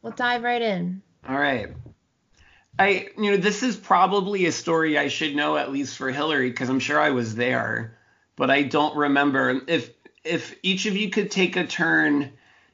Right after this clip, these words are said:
Speaker 2: maybe, uh, recounting your journey as a U two fan, although it'd be interesting also to hear your journey as Journey fans, but that's for another day.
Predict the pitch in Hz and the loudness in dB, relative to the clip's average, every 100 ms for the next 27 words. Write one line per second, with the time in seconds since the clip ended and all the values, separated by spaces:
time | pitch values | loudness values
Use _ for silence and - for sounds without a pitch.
0 | _ 151 156 160 165 156 151 - _ _ | _ 2 2 4 4 4 2 -2 _ _
1 | _ _ _ 151 147 139 131 - 147 147 | _ _ _ 4 6 6 4 0 -8 -8
2 | 135 - 143 135 147 139 131 120 113 117 | -8 -6 -4 -4 -4 -2 -2 -2 -4 -4
3 | 120 131 135 131 131 _ _ 123 120 120 | -2 0 -2 -4 -8 _ _ 0 0 0
4 | 123 117 127 123 - 135 127 147 143 143 | -2 0 0 0 0 -2 -2 -2 -2 -2
5 | 139 - - - 151 156 156 156 170 175 | -2 -6 -14 -2 2 4 2 0 0 -2
6 | 180 156 151 151 143 131 135 131 117 127 | 2 2 2 -2 -2 0 0 0 0 0
7 | 123 120 113 120 120 117 117 113 110 113 | 0 0 -2 -2 -2 -2 -4 -6 -6 -4
8 | 113 110 113 - 120 117 117 117 117 117 | -4 -6 -12 -4 -2 -2 -2 -2 -2 -2
9 | 120 120 117 | -2 -4 -8